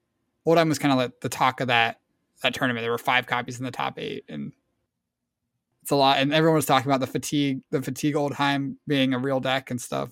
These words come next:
And, like, the deck performed really well and didn't,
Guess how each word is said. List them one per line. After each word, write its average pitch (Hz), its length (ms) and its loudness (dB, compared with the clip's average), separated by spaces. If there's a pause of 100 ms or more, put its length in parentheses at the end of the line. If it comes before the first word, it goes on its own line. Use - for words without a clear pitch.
And, 131 100 -10
like, - 340 -14 (920)
the 151 220 0
deck 147 220 2
performed 135 400 0
really 127 160 2
well 120 280 0
and 123 140 -8
didn't, 120 260 -6